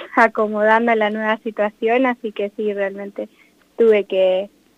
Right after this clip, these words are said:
que terminar defendiendo la tesis de manera virtual en vez de presencial, pero, eh, así que bueno, <laughs> sí es noticia tal cual.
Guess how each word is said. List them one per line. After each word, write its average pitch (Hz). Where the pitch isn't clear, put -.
que 220
terminar 214
defendiendo 214
la 202
tesis 208
de 196
manera 196
virtual 214
en 196
vez 196
de 202
presencial, 202
pero, 196
eh, 190
así -
que 202
bueno, 180
<laughs> -
sí 247
es 233
noticia 214
tal 196
cual. 202